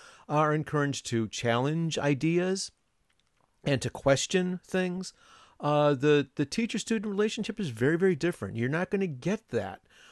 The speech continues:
Uh, the teacher is, uh, you know, s-, small g, you know, lowercase g, God, um, like a, like a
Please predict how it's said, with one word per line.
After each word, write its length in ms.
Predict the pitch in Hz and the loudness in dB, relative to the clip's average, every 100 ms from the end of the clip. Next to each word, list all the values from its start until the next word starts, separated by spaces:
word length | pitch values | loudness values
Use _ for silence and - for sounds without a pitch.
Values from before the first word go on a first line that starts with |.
| - - | -10 -2
Uh, 260 | 139 135 110 | 2 2 2
the 100 | 117 | -4
teacher 440 | 135 165 180 214 170 | 0 0 0 2 2
is, 500 | 165 165 156 - - - | 2 0 -4 -6 -8 -4
uh, 220 | 147 147 | -2 -2
you 100 | 135 | 0
know, 140 | 131 127 | -2 -4
s-, 200 | - - - | -12 -12 -10
small 460 | - 123 127 143 127 | -6 2 6 6 4
g, 200 | 135 135 | 0 0
you 60 | 123 | 2
know, 120 | 117 | 0
lowercase 640 | 127 117 139 131 139 113 | 0 4 4 4 0 0
g, 220 | 113 139 104 | 0 0 2
God, 520 | 139 139 104 107 - _ - - - - | 2 2 2 0 -4 _ -20 -20 -20 -6
um, 320 | 131 120 110 - - | -2 -2 -4 -8 0
like 220 | 127 127 | 4 6
a, 80 | 123 | 6
like 240 | 120 123 | 4 4
a 100 | 123 | 4